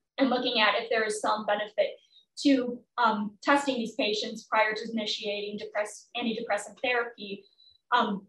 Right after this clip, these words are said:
looking to see if we can decrease the rate of time to response and maybe increase the tolerability right off the bat on first medication choice for our de-,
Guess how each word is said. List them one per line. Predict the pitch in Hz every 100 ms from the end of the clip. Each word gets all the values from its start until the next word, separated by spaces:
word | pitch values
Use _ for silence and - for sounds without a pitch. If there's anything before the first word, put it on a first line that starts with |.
| -
looking | 240 240 240
to | 254
see | - 240 226 220
if | 226 226 -
we | 226 226 226
can | 220 214 214 202 - _ - - -
decrease | 269 277 262 -
the | 247
rate | 226 226 -
of | 226 - -
time | 240 240 240
to | 240
response | 214 - - 233 233 233 -
and | 226
maybe | 220 208 208 220 214 -
increase | 240 233 247 226
the | 226 226
tolerability | 208 208 208 202 202 202 208 202
right | 214
off | 208 208
the | 208
bat | 202 208 - 208
on | 202
first | 214 214
medication | 202 190 - 208 208 202
choice | - 202 202 - _ _
for | 226 214
our | 214 208
de-, | -